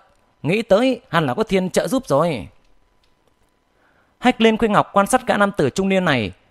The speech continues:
trong lòng khẽ giật mình, chỉ thấy nam tử này chính là Trường Sinh Đế,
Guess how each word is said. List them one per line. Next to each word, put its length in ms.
trong 140
lòng 200
khẽ 200
giật 180
mình, 260
chỉ 120
thấy 340
nam 180
tử 120
này 240
chính 180
là 60
Trường 180
Sinh 200
Đế, 260